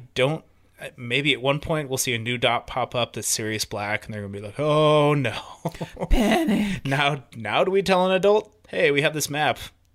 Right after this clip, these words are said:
Speaker 1: They're serious." <laughs> Then they might be a little bit happy. But, uh, anyway, um,
Speaker 2: So we find out, um,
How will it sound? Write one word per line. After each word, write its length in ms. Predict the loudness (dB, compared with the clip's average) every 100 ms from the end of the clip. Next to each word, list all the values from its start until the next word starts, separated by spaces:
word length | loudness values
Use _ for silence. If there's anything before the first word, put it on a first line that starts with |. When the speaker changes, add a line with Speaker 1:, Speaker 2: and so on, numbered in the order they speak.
| _ -4
Speaker 1:
They're 140 | -2
serious." 520 | 0 0 2 2 2 0
<laughs> 60 | -14 -20 -16 -16 -12 -12 -12 -10 -12 -12 -12 -4
Then 200 | 0 0
they 100 | 0
might 240 | -2 -6
be 140 | -12
a 60 | -14
little 180 | -16 -18
bit 120 | -18
happy. 440 | -18 -16 -18 -20 -10 -8 -8
But, 220 | -10 -12 -12 -14
uh, 400 | -12 -14 -16 -18 -20 -20 -20 -8
anyway, 420 | -2 -2 -2 -4 -8 _ -8
um, 680 | -2 -2 -2 -4 -8 -10 -14 _ -20 _ _
Speaker 2:
So 160 | 0 0
we 120 | 2
find 280 | 0 2 0
out, 360 | 0 -2 -4 0
um, 480 | 2 2 0 -2